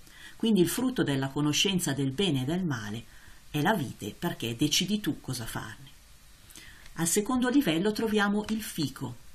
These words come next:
perché è il frutto che ha portato rovina con la perdita dell'innocenza, ma è anche un frutto per la redenzione. Mangiando il fico,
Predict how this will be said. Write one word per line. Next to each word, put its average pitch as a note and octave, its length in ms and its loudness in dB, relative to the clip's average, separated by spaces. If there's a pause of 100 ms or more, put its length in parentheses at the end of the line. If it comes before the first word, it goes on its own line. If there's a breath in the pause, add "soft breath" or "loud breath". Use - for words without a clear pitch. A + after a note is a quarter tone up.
(140)
perché F3+ 280 0
è - 20 4
il G3 80 2
frutto B3+ 340 0
che D#3+ 140 0
ha D3 60 4
portato D3 800 0
rovina D3 640 0
con C3 160 -4
la C3 100 0
perdita E3 460 0
dell'innocenza, C3+ 960 0 (300 loud breath)
ma A#3 100 -4
è B3+ 40 0
anche F3+ 280 4
un G#3+ 100 2
frutto D3+ 380 0
per D3 160 -2
la A#2+ 120 -2
redenzione. C3+ 760 0 (640)
Mangiando C3 460 0
il C3 80 -2
fico, G#3 520 -4